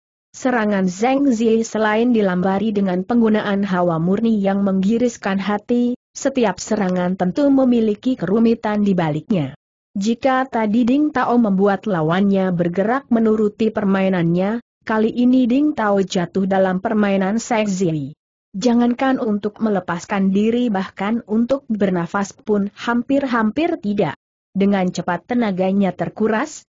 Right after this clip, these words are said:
otaknya dipaksa berputar keras. Keadaan Ding Tao benar-benar bagaikan telur di ujung tanduk. Mereka yang bersimpati pada Ding Tao pun sama-sama mengalirkan keringat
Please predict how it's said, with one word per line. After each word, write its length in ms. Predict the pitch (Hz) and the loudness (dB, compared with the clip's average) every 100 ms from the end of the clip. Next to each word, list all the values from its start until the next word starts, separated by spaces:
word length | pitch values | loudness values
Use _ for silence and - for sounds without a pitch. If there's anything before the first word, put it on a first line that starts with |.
| _ | _
otaknya 720 | 240 262 214 208 226 233 254 | -6 -4 -6 -4 -2 0 0
dipaksa 640 | 208 196 156 - - 277 | 0 -2 -4 -8 -4 0
berputar 720 | 277 220 - - 220 277 262 254 | 0 0 -2 -6 -2 0 0 -2
keras. 480 | 175 151 143 - - _ _ _ | -4 -6 -8 -16 -18 _ _ _
Keadaan 640 | - 233 233 220 214 226 220 | -4 -2 0 0 0 0 0
Ding 240 | 254 285 | 0 0
Tao 240 | 277 - 226 | -2 0 0
benar-benar 720 | 214 226 226 220 208 190 185 | 2 2 0 0 0 0 0
bagaikan 640 | 180 170 175 165 208 208 | -2 -2 0 -2 -2 -4
telur 320 | 202 165 165 | -2 -2 -2
di 160 | 180 185 | -2 -2
ujung 400 | 226 202 233 262 | 0 0 0 0
tanduk. 400 | 240 180 160 - _ _ _ _ - | 0 0 -2 -4 _ _ _ _ 0
Mereka 560 | 214 269 277 233 220 | 2 2 0 -2 -2
yang 320 | 208 208 233 226 | 0 0 2 0
bersimpati 720 | 208 262 240 220 - 220 214 | 0 0 0 -2 -4 -4 -2
pada 320 | 226 185 220 | -2 0 0
Ding 320 | 220 285 302 | 2 2 0
Tao 400 | 277 247 208 208 | 0 -2 -2 -4
pun 320 | - 220 208 | -4 -2 -2
sama-sama 640 | 196 185 156 151 214 226 240 | -2 -2 -4 -4 -2 0 2
mengalirkan 720 | 226 175 180 202 - 214 214 | 0 0 -2 -2 -2 -2 -2
keringat 480 | 226 214 196 170 | -2 -2 -2 -4